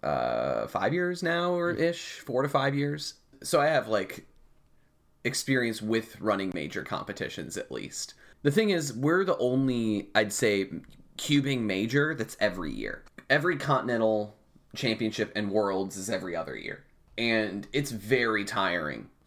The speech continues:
Speaker 1: for us to run Nats every year.
Speaker 2: Mm-hmm.
Speaker 1: Incredibly tiring. <laughs> Um,
Speaker 2: Yeah.
Speaker 1: it, like, w-, uh,
Speaker 2: You're
Speaker 1: the,
Speaker 2: in the
Speaker 1: the
Speaker 2: midst
Speaker 1: thing
Speaker 2: of
Speaker 1: is,
Speaker 2: some
Speaker 1: like,
Speaker 2: of that
Speaker 1: we
Speaker 2: right now, huh?
Speaker 1: What's that?
Speaker 2: You're in the midst of some of that right now, huh?
Speaker 1: Uh,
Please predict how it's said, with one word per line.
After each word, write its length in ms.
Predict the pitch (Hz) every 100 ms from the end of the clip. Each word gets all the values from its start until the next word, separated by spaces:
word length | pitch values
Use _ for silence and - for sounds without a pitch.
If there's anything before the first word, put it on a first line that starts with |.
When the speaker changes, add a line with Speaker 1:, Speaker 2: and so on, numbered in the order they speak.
| -
Speaker 1:
for 640 | - 113 98 90 90 87 - _ _ _ -
us 360 | 104 - -
to 120 | - 117
run 300 | 104 92 90
Nats 320 | 78 - -
every 260 | 95 107
year. 380 | 117 120 143 139 - _ -
Speaker 2:
Mm-hmm. 260 | 131 113 98 - - _ _ _ _
Speaker 1:
Incredibly 640 | - 120 - 131 107 95 82
tiring. 420 | - 55 57 - _ -
<laughs> 80 | - - - - - - - -
Um, 400 | 101 98 92 85
Speaker 2:
Yeah. 120 | 92 92 - -
Speaker 1:
it, 180 | 131 127
like, 300 | 143 120 -
w-, 180 | 135 139 -
uh, 80 | 131
Speaker 2:
You're 100 | 120
Speaker 1:
the, 60 | 113
Speaker 2:
in 60 |
the 80 | -
Speaker 1:
the 60 | -
Speaker 2:
midst 100 | 190
Speaker 1:
thing 60 | 175
Speaker 2:
of 20 |
Speaker 1:
is, 60 |
Speaker 2:
some 140 | - -
Speaker 1:
like, 60 | 95
Speaker 2:
of 0 |
that 140 | 92
Speaker 1:
we 40 | 92
Speaker 2:
right 140 | 92
now, 200 | 98 87
huh? 180 | 95 87 - _ _ _ _ -
Speaker 1:
What's 200 | 120 139
that? 240 | 165 214 - - - -
Speaker 2:
You're 160 | 120
in 80 | 120
the 80 | 110
midst 320 | 110 - -
of 60 | 104
some 180 | 120 110
of 80 |
that 180 | 101 92
right 160 | 98 95
now, 460 | 101 90 98 92 - _ _ _ _ _ -
huh? 40 |
Speaker 1:
Uh, 720 | 139 135 131 123 117 120 190